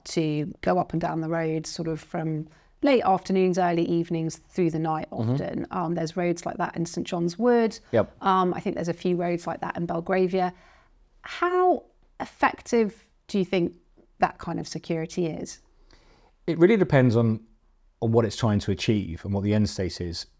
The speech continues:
Speaker 2: If that car is just driving up and down the road, creating a deterrent, and then goes off to the next road and comes back twenty minutes later, the criminals will soon get a pattern. And the military taught me, if you set a pattern,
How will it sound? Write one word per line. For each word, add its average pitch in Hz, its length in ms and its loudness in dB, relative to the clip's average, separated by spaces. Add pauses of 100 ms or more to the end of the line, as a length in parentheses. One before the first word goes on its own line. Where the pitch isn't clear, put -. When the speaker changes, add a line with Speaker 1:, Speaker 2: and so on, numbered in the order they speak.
(180)
Speaker 2:
If 139 180 4
that 123 180 6
car 117 300 4
is 101 100 0
just - 180 -4
driving 107 320 4
up 95 140 -4
and 101 80 0
down 101 180 2
the 98 60 0
road, 98 420 0 (120)
creating 98 380 -2
a - 20 -2
deterrent, 90 580 -4 (500)
and 107 60 -4
then 110 80 4
goes 104 240 4
off 107 200 2
to 110 80 0
the 98 80 0
next 110 320 0
road 98 340 0 (720)
and 104 260 2
comes 113 220 2
back 104 160 2
twenty 98 240 0
minutes 101 220 -2
later, 113 500 2 (280)
the 113 100 0
criminals 123 420 6
will 104 80 0
soon 101 300 2
get 98 120 2
a 92 40 2
pattern. 85 520 -6 (480)
And 107 520 4 (180)
the 107 160 2
military 110 400 6
taught 117 260 2
me, 101 120 -2
if - 80 -4
you 107 80 -2
set - 180 0
a 104 60 -4
pattern, 95 580 -2